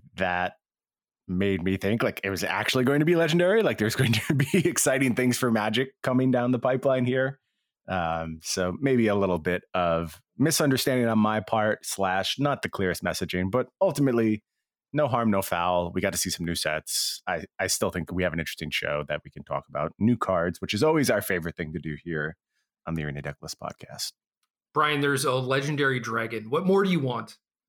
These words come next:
Speaker 1: Uh, a playable dragon <laughs> is, is what I want. Legendary alone does not do it for me.
Speaker 2: Uh, playable is contextual, so it depends on what format you're talking about, I suppose.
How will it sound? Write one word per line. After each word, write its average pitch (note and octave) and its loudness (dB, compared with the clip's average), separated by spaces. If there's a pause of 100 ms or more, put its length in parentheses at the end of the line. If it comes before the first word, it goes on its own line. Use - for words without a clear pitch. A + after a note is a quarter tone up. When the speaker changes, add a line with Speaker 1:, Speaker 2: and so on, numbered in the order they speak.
(120)
Speaker 1:
Uh, E2+ 0
a G2+ 0
playable E2+ -2 (100)
dragon D#2 -4 (140)
<laughs> - -10
is, - 0
is D3+ 2
what D3 0
I A2+ 4
want. G2+ 2
Legendary C3+ 2
alone B2 4
does G#2+ 0
not G2 2
do F2 -2
it D#2+ -4
for D#2 -8
me. E2 -14 (460)
Speaker 2:
Uh, C3+ 2 (280)
playable F#3 2
is D#3 0
contextual, C3 -2 (240)
so C3 -4
it C3 -4
depends C#3 -2
on C3+ 4
what C3 4
format A#2+ -4
you're A#2 -6
talking A#2+ -4
about, A2+ -6
I B2 -6
suppose. - -18